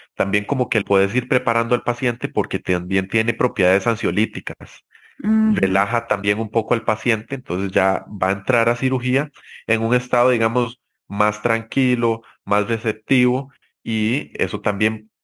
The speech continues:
Speaker 1: va a ayudarle al momento de, de despertar de la anestesia y ya cuando vuelve, digamos, que a este mundo.
Speaker 2: Qué interesante, ¿no? Claro, claro, y estamos, digo, tiene un montón de propiedades positivas que queremos causar en la, en el animal, entonces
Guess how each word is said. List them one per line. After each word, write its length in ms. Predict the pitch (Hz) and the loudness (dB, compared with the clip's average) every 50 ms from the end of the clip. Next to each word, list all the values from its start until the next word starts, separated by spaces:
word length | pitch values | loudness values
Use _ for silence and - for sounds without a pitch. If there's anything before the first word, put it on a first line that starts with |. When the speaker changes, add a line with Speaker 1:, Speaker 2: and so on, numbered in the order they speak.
| _ - | _ -6
Speaker 1:
va 140 | 101 95 95 | -2 0 0
a 40 | |
ayudarle 580 | 98 98 123 123 123 117 110 113 143 170 170 - - | 0 2 2 2 4 4 2 2 0 -4 -8 -8 -8
al 120 | 107 98 | -8 -6
momento 440 | 87 90 85 92 92 - - 117 113 | -6 -4 -4 -4 -4 -2 0 2 2
de, 240 | 110 98 - - _ _ _ _ | 2 2 0 -6 _ _ _ _
de 160 | - - 95 | -2 0 0
despertar 540 | 90 85 - - 90 85 - - 90 90 87 | 0 0 0 -4 -4 -4 0 -2 -2 0 0
de 100 | 95 90 | 0 0
la 80 | 90 90 | 0 -2
anestesia 920 | 85 90 87 - - - 127 123 123 120 113 104 - - 101 98 92 90 | -4 -6 -8 -6 -2 0 2 2 2 2 0 -2 -6 -4 -2 -2 0 -2
y 340 | 87 90 87 87 - - 92 | -2 -4 -8 -10 -10 -12 -4
ya 160 | 90 90 92 | -2 -2 0
cuando 300 | - - 107 104 101 92 | 2 0 0 0 0 0
vuelve, 320 | 90 95 98 98 98 107 113 | 2 2 2 2 2 2 2
digamos, 340 | 110 101 104 104 120 117 - | 2 2 0 0 -2 -2 0
que 100 | - 98 | 0 0
a 40 | |
este 200 | 95 92 - 110 | 0 2 0 0
mundo. 400 | 101 98 95 92 90 85 87 - _ _ _ _ _ _ _ _ _ _ _ _ _ _ _ _ _ _ _ _ _ | 0 0 -4 -6 -8 -12 -18 -20 _ _ _ _ _ _ _ _ _ _ _ _ _ _ _ _ _ _ _ _ _
Speaker 2:
Qué 100 | - 285 | 0 0
interesante, 1040 | 233 233 240 247 233 302 294 285 285 254 220 202 254 240 247 262 277 277 - 220 196 | 2 2 0 0 0 2 2 2 2 0 0 -2 0 0 2 4 2 2 2 -2 -2
¿no? 180 | 220 233 233 - | -2 -2 -4 -4
Claro, 380 | - 226 214 226 254 269 262 - | -2 0 2 2 2 0 -2 -4
claro, 320 | - - 240 240 262 269 240 | -6 -8 -6 -6 -4 -4 -2
y 140 | 220 196 165 | -2 -2 -4
estamos, 640 | 156 - - 214 202 196 196 214 233 254 226 - - - - - - _ - | -6 -4 -2 0 0 2 2 0 0 -2 -4 -8 -14 -18 -20 -20 -18 _ 0
digo, 220 | 294 320 285 220 | 2 2 2 2
tiene 260 | - - 214 190 214 | 0 -2 -2 0 0
un 40 | 240 | 2
montón 280 | 254 277 277 302 277 269 | 2 2 2 4 2 2
de 80 | 285 | 2
propiedades 560 | 277 339 330 285 - 226 202 202 220 269 269 - _ | 0 -2 -4 -2 -2 -2 -2 0 -2 -2 -4 -4 _
positivas 840 | - 247 226 - 214 208 - - 247 262 277 285 359 381 381 302 262 - - _ | -8 -6 -4 -4 -4 -6 -4 0 2 4 4 4 4 2 2 0 -4 -8 -10 _
que 180 | - 240 208 | -8 -8 -8
queremos 440 | - - 226 202 190 196 196 220 233 | -4 -4 -2 0 0 0 0 -2 -2
causar 320 | 254 294 277 262 277 262 277 | -2 -2 0 0 0 0 2
en 40 | 302 | 2
la, 100 | 254 226 | 0 0
en 220 | 214 208 220 220 | 0 0 0 0
el 120 | 214 208 202 | 0 0 -2
animal, 460 | 190 185 185 185 190 190 214 262 302 | -2 -2 -2 -2 0 0 2 2 2
entonces 580 | 330 285 - 214 220 196 240 277 285 277 - | 2 0 0 -2 -4 -2 -2 -2 -2 -2 -6